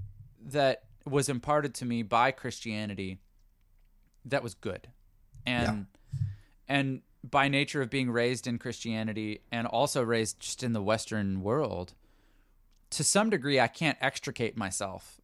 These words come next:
Speaker 1: from Christianity be-, because I've been so influenced by it on so many levels,
Speaker 2: Yeah.
Speaker 1: and so have you,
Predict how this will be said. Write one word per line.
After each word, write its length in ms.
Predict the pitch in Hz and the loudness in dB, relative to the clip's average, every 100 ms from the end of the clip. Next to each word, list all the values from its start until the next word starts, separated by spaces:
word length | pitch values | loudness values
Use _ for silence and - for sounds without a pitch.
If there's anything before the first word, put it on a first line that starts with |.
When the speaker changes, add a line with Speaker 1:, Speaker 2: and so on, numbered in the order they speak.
| _ _ _ _ _ | _ _ _ _ _
Speaker 1:
from 340 | - - 156 165 | -8 0 2 2
Christianity 680 | 123 - 95 87 85 85 90 | -2 -6 -6 -6 -6 -8 -8
be-, 180 | 110 - - | -10 -12 -14
because 580 | 123 123 131 113 98 - - _ _ _ _ _ _ | -10 -4 -2 0 -2 -8 -14 _ _ _ _ _ _
I've 240 | 123 131 - | 0 2 4
been 200 | 151 131 | 4 2
so 520 | - - 143 135 131 | -4 -2 2 2 0
influenced 760 | 139 135 143 127 113 - - - _ _ _ _ 113 | -2 -4 -4 -4 -4 -6 -10 -16 _ _ _ _ -2
by 220 | 117 104 | 2 4
it 220 | 104 98 - | 4 2 -2
on 280 | 113 107 95 | -4 -4 -6
so 280 | - 131 117 | -4 0 0
many 240 | 110 98 | 0 0
levels, 580 | 95 113 95 87 92 - | 0 0 0 -6 -10 -8
Speaker 2:
Yeah. 80 | - | -4
Speaker 1:
and 100 | 107 | -2
so 180 | - 117 | 0 0
have 140 | 104 | 0
you, 460 | 110 156 98 87 | -2 0 0 -4